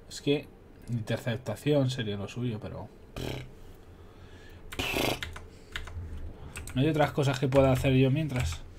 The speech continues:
En plan. Es que matar.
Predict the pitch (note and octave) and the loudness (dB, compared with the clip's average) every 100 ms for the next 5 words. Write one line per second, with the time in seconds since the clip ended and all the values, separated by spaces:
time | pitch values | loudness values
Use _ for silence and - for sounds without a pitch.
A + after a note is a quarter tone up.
0 | - - - A#2 C3 B2+ B2+ A#2+ B2+ - | -16 -12 -8 0 6 8 6 4 2 4
1 | - - - - - - - - - - | 6 6 0 -4 -8 -12 -18 -20 -10 -4
2 | C3 F3 D#3+ C#3 C3 F3 A3 A#3 | 4 8 8 8 12 12 12 12